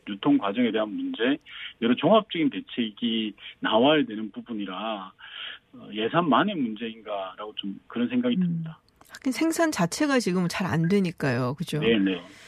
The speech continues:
Speaker 2: 네. 다른 얘기 좀 해볼게요. 지금 뭐,
Speaker 1: 네.
Speaker 2: 재난 기본소득 얘기가 나오고 있습니다. 이재명 지사도 그렇고,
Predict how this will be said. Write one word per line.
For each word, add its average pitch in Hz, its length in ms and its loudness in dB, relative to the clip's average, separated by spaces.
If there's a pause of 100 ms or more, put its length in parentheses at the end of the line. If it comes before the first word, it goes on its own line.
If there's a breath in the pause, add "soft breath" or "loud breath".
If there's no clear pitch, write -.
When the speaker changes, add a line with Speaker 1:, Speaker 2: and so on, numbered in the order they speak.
(220 loud breath)
Speaker 2:
네. 165 340 -2 (480 loud breath)
다른 311 280 4
얘기 320 180 2
좀 285 140 0
해볼게요. 208 720 0
지금 185 360 2
뭐, 151 300 0
Speaker 1:
네. 269 120 0 (200)
Speaker 2:
재난 302 400 2
기본소득 220 680 2
얘기가 160 260 0
나오고 139 260 -4
있습니다. - 540 -2
이재명 175 560 4
지사도 151 400 -4
그렇고, 254 580 0